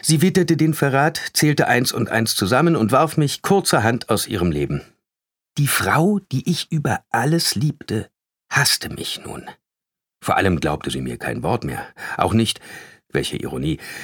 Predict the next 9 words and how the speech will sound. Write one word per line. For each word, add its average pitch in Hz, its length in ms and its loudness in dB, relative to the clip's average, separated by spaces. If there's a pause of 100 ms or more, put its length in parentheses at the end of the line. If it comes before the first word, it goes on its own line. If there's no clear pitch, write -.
(200)
dass 113 200 2
in 104 200 0
Wirklichkeit - 440 -2
ich - 240 2
der 104 220 2
Autor 95 320 2
dieses 78 340 -2
Buches - 440 -8
war. - 180 -10